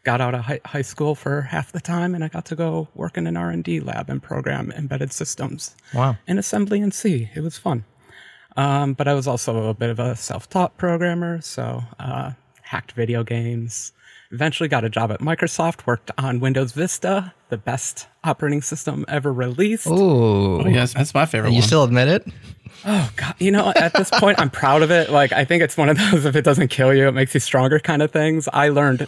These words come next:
Speaker 1: so
Speaker 3: <laughs>
Speaker 1: much working on, everyone needs to work on a giant, I'm not gonna call it a failure. It was released. It was fine,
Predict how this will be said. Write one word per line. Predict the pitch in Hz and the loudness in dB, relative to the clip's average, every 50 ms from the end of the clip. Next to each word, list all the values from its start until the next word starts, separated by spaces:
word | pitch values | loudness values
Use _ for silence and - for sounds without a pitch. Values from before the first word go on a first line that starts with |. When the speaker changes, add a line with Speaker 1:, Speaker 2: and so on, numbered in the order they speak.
| - 156 139 | 2 2 2
Speaker 1:
so | - - 143 127 135 127 | 2 2 2 4 4 4
Speaker 3:
<laughs> | 123 | 2
Speaker 1:
much | 123 127 127 120 - - - - - - - | 2 2 0 0 0 -2 -2 -2 -2 -2 -2
working | 120 120 117 - 104 120 | -2 -2 -2 -2 -2 -2
on, | 117 113 - | -2 -4 0
everyone | - 170 196 269 269 226 240 226 202 | 0 0 0 2 2 2 2 2 2
needs | 170 156 143 143 | 2 0 -2 -2
to | - 143 | -4 -4
work | 135 131 123 113 117 - - - | -2 -2 -2 -2 -4 -8 -10 -6
on | 139 123 120 | -6 -4 -4
a | 117 | -6
giant, | 113 107 - - 113 127 131 131 131 131 - - _ _ - - - - _ _ _ _ | -6 -4 -4 -4 -2 -2 -2 -2 -2 -2 -4 -10 _ _ -20 -20 -20 -20 _ _ _ _
I'm | 117 | -8
not | 117 113 117 | -8 -6 -6
gonna | - - | -8 -8
call | - - 170 165 | -6 -4 -4 -4
it | 185 | -6
a | 196 | -8
failure. | - - 151 135 120 123 135 139 147 | -6 -4 -2 -2 0 0 -2 -2 -4
It | - | -4
was | - 180 180 - | -6 -8 -6 -6
released. | 160 147 131 120 131 - - | -6 -4 -4 -4 -6 -8 -10
It | - | -8
was | - 170 - | -8 -8 -8
fine, | - - 120 117 127 135 | -6 -6 -4 -4 -4 -6